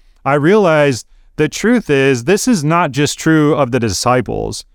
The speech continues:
I mean, this is a theme throughout the Bible. In the Bible, when God calls someone to do something, as far as I know, no one ever responds by saying, "I'm ready. You know, good timing. You came to me at just the right moment when I'm,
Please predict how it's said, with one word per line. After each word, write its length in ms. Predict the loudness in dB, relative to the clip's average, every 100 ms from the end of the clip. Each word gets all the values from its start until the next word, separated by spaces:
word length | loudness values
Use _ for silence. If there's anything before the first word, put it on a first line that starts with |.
| _ _ -4
I 80 | 0
mean, 160 | 0
this 200 | 0 0
is 220 | 0 -2 -2
a 160 | -2 -4
theme 460 | -2 0 2 0 -2
throughout 500 | -2 0 2 0 -2
the 120 | -2
Bible. 540 | 0 0 0 -4 -10 _ _ _ _ _
In 140 | -2 0
the 60 |
Bible, 260 | 0 0 0
when 160 | 0
God 300 | 0 0 -2
calls 360 | -4 0 0 0
someone 220 | 0 0
to 80 | 0
do 220 | 0 -2
something, 580 | 0 -2 0 0 0 -2 _ -8
as 140 | -2
far 160 | 0 0
as 80 |
I 100 | 0
know, 320 | 0 2 0 -2 -6
no 160 | -2 0
one 180 | 0 0
ever 280 | 0 0
responds 640 | 0 0 0 0 0 0 -2
by 180 | -2 -2
saying, 460 | 0 0 0 -2 -6 -4
"I'm 260 | -2 0 0
ready. 440 | 0 0 -2 -6 _ _ _
You 80 | -2
know, 100 | -2
good 280 | 0 0 -2
timing. 720 | -4 -2 0 2 0 -2 -10 _ -6
You 160 | -2 -2
came 280 | 0 -2 0
to 100 | 2
me 80 |
at 160 | 0 0
just 320 | -2 -2 0
the 80 | -2
right 260 | 0 0 0
moment 440 | 0 2 0 0
when 160 | 0 0
I'm, 160 | -2